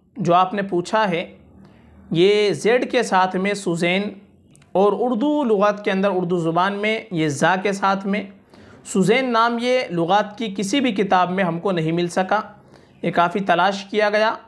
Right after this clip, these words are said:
लेकिन उर्दू, अरबी, फ़ारसी डिक्शनरी के अंदर काफ़ी तलाश किया, ये नाम हमको सुजैन नहीं मिल सका।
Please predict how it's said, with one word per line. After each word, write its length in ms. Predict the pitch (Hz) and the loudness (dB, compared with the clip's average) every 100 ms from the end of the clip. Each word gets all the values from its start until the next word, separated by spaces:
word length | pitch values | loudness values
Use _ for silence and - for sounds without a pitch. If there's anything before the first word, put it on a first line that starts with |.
| - | -10
लेकिन 320 | 143 156 175 170 | -4 0 0 0
उर्दू, 480 | 180 196 185 220 | 0 0 0 2
अरबी, 680 | 220 156 175 185 202 214 - _ _ _ _ | 0 2 2 2 0 -4 -10 _ _ _ _
फ़ारसी 300 | 170 175 185 | 2 2 0
डिक्शनरी 440 | 202 180 - 180 208 | -4 -4 -2 -2 0
के 120 | 220 | 0
अंदर 220 | 220 233 | 0 -2
काफ़ी 400 | 220 214 226 277 | 0 0 2 0
तलाश 380 | 240 214 202 196 | 0 2 0 -2
किया, 400 | 190 175 196 - - _ - _ - | -2 0 0 -4 -18 _ -20 _ 0
ये 120 | 180 | 2
नाम 320 | 190 208 262 | 4 4 2
हमको 400 | 220 208 196 240 | 0 -2 -2 -2
सुजैन 460 | 240 208 170 190 214 | 0 -2 0 0 0
नहीं 220 | 190 170 | 0 0
मिल 160 | 160 147 | 0 -2
सका। 460 | 147 135 113 - | -6 -4 -8 -8